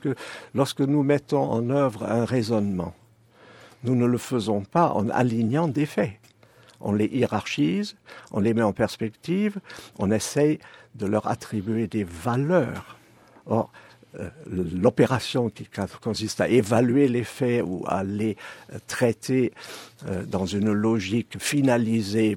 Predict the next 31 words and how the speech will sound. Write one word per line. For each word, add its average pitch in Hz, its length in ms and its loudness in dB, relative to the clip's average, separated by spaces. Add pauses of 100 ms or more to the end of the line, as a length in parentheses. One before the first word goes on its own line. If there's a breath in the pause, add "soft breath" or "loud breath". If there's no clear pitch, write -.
(120)
pour 107 440 -2
qu'un 98 240 -6
argument 101 640 0 (140)
porte, - 400 2 (600 loud breath)
eh 80 60 -8
bien, 127 160 2
ça 110 160 0
suppose 190 540 -2
qu'on 117 140 -4
dispose 104 540 -2
d'une 139 180 0
grammaire. 147 720 0 (460 loud breath)
Or, 110 260 -2
la 107 240 4
grammaire 170 380 2
du 135 120 0
français, 131 640 0
comme 190 220 2
la 175 140 4
grammaire 143 400 2
de 113 100 -2
l'allemand, 117 520 2 (340 loud breath)
sont - 360 0 (200)
également 160 500 4
menacées 127 800 0 (140)
par 123 340 0 (120)
la 113 180 0
tendance 147 600 0
générale 135 680 -2
que - 180 -12
j'observe. 90 560 -8